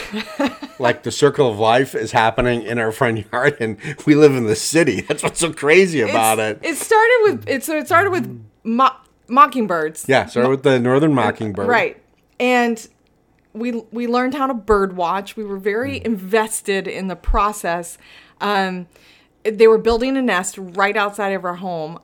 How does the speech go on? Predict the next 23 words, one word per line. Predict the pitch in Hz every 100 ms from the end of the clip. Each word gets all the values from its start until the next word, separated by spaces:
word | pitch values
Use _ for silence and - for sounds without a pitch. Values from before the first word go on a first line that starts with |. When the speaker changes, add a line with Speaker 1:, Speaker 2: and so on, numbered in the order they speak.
| -
Speaker 1:
Um, | 202 185 185 -
and | 247 277
then | 508
they | 587
got | 427 320
a |
little | 254 214 208 208
on | 226 277
the | 320
territorial | - 240 233 - 202 170 160
star-, | 160 165 156 -
side. | - 180 160 151 196 208
Speaker 2:
Yeah. | 127 - _ -
Speaker 1:
Um, | 202 196 185 185 180
Speaker 2:
Dino | 175 160 156 135
and | 123
Caledonia | 123 117 123 127
were | 117 110
wondering | 110 113 113 107
why | 95 110 113
they | 110
were | 107 107
being, | 98 110 104 104 98